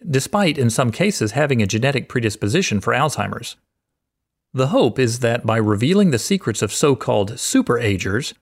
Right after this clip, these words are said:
researchers can learn how to prevent Alzheimer's in others. Ten to fifteen percent of people who die with Alzheimer's disease changes in their brain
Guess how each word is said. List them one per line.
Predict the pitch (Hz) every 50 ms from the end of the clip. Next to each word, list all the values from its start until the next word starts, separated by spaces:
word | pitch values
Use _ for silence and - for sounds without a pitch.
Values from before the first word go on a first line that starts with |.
| _ _ _ _ _ _
researchers | - 190 220 220 - 160 123 - 127 127 -
can | - - 123
learn | 127 170 196 170 123 104
how | 107 117
to | 117 107
prevent | 113 107 104 180 185 156 -
Alzheimer's | 127 131 135 113 - 113 101 95 95 98 101
in | 110 104
others. | 123 160 160 - - - - - _ _ _ _ _ _ _ _ _ _ _ _ _ _ _ _ _ _ _ _ _ _ _ _
Ten | - - - 240 302 311 247
to | 196 156
fifteen | - - 190 - - 185 170
percent | - 147 131 - 147 127
of | 110
people | - - - - 110
who | 98 110 110
die | 104 113 113 147 175 180 139
with | 110 98 - -
Alzheimer's | - 120 127 123 - 127 113 110 104 98
disease | - 113 98 104 113 107 98 -
changes | - - 156 180 196 170 123 110 98 104
in | 104 98
their | 95 95
brain | 92 117 165 196 190 147 117 113 110